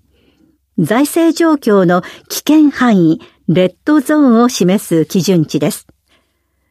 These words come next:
将来負担比率を除く三つの比率のうち、一つでもこの基準値を超えた場合、市は財政破綻状態にあり、市議会の議決を経た上で、財政再生計画を策定し、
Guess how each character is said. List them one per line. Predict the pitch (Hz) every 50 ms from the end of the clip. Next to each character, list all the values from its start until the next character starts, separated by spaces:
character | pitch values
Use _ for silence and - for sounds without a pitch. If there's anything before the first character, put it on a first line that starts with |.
| _ _ _
将 | - - - 294 294 294
来 | 277 277 277 269
負 | 254 - -
担 | 269 262 262 254
比 | 254 - 262
率 | 220 247 247 - - 190
を | 180 175
除 | 160 180 185 - 208 185
く | - - 180 175 170
三 | 180 196 202
つ | - _ - 311
の | 277 247 220 226
比 | - - 170
率 | 180 185 - - 180
の | 165 175 170
う | 175 190
ち、 | - - 190 175 170 - - - - - -
一 | - - 330 339
つ | 330 - 359
で | 339 370 349
も | 311 247 233
こ | 233 - 208
の | 208 233 254
基 | 262 - 233
準 | 214 285 294 294 262
値 | 254 - 180 175
を | 170 185 -
超 | - 190 190
え | 196
た | 190 190 180 180 170
場 | 175 170 165 165
合、 | 165 165 160 160 - - - - -
市 | - - 269 247
は | 214 190 175 165
財 | 151 - 214 254 277
政 | - - 294 277 277 247
破 | - 202 196
綻 | - 285 320 320 302
状 | 294 330 302 285 269
態 | - 196 170 151 151
に | 160 156 156
あ | - 180 175
り、 | 160 160 156 147 - - - - - _
市 | - - 247 226
議 | 233 254 247
会 | - 208 190 175 160
の | 160 165 160 160
議 | - 175
決 | - 226 220 - - 214 208
を | 208 220
経 | 220 226 214
た | 208 180 170
上 | 165 165 170 175 165
で、 | 156 165 160 151 - - - - - _ -
財 | 170 175 220 269 302
政 | 294 - - 285 269 262 247
再 | - 233 240 233
生 | - - 240 226 220
計 | - - 220 202 180
画 | - 165 156 - 170 156
を | 156 190
策 | - - 185 175 - -
定 | - 190 185 185
し、 | - - - 175 170